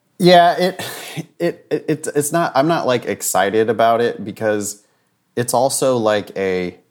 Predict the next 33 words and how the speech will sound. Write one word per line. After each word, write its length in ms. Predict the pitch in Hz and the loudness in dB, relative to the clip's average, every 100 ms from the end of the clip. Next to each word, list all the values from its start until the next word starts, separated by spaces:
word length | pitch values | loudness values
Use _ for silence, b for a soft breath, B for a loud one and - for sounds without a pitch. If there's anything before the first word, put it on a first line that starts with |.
| _ _ _ _ _ | _ _ _ _ _
um, 380 | 95 90 82 - - | -6 -4 -6 -10 -6
rearranging 800 | 104 107 104 101 101 101 98 | 2 4 4 2 0 -2 -2
the 100 | 90 | -2
deck 320 | 87 90 92 - | 0 0 0 -6
chairs 420 | - 107 110 107 | -2 0 0 -2
type 280 | - 110 117 | -2 -2 -2
of 120 | 110 | -4
a 100 | 113 - _ - | -6 -8 _ -10
tip. 440 | - 131 123 - - _ | -6 0 -2 -2 -20 _
Like, 200 | 104 87 | -4 0
people 300 | 147 143 143 | -2 0 2
love 300 | 101 101 110 | 2 2 0
to 100 | - | -10
talk 320 | - 101 95 | -6 -4 -2
about 520 | 104 95 92 - - _ _ _ _ _ _ _ | -2 0 0 -4 -16 _ _ _ _ _ _ _
what 380 | - 82 95 - | -14 -4 -2 -4
to 120 | - 87 | -12 -8
do 260 | 92 92 | -6 -2
at 180 | 87 - | -4 -4
the 160 | 98 - - | -8 -8 -6
end 320 | 90 95 95 | -4 -2 0
of 200 | 90 85 | -2 -2
the 120 | 87 | -6
section, 680 | - - 90 - 107 104 101 | -4 -4 -4 -4 -4 -2 0
what 180 | 95 - | 0 -2
to 80 | 90 | -6
do 200 | 98 95 | -2 0
when 140 | 92 | 0
you're 120 | 87 | -2
running 300 | 80 90 87 | -2 -2 0
out 140 | 87 82 | 0 0
of 80 | |
time, 520 | 78 82 82 95 107 | -2 -4 -2 -2 -4